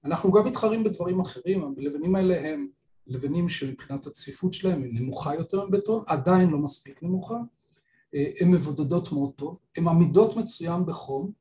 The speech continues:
ההפך, אה, מלח היום זה אחד החומרים שמשתמשים איתו כדי לספוג חום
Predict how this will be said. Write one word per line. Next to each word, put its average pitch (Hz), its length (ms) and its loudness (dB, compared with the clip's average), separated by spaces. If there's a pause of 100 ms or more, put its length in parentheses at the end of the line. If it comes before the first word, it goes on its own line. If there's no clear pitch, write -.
ההפך, 147 460 -2 (380)
אה, 135 160 -2
מלח 196 420 0
היום 202 500 -2
זה 139 180 -8
אחד 165 160 -8
החומרים 180 400 -2
שמשתמשים 143 560 -8
איתו 190 200 -4
כדי 147 160 -10
לספוג 180 520 0
חום - 300 -8